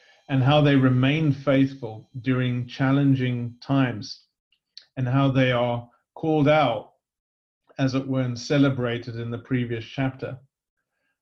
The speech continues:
And, and Paul saying, "Hey, when we, when we go and run this race of life, it's gonna be challenging. But guess what?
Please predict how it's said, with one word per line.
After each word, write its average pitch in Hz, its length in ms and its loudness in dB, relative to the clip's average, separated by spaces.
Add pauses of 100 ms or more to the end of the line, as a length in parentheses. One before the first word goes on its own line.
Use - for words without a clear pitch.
(160)
And, 131 300 2
and 127 240 -2
Paul 156 560 0
saying, 151 400 2
"Hey, 147 360 4
when 143 220 2
we, 156 280 -2 (140)
when 139 180 2
we 156 100 2
go 170 140 -2
and 143 200 2
run 160 280 2
this 143 200 -2
race 147 380 2
of 123 100 -2
life, 139 400 2
it's 143 280 -6
gonna 151 240 -2
be 131 180 0
challenging. 127 840 -4 (920)
But 131 180 -4
guess 151 300 -2
what? 151 360 -2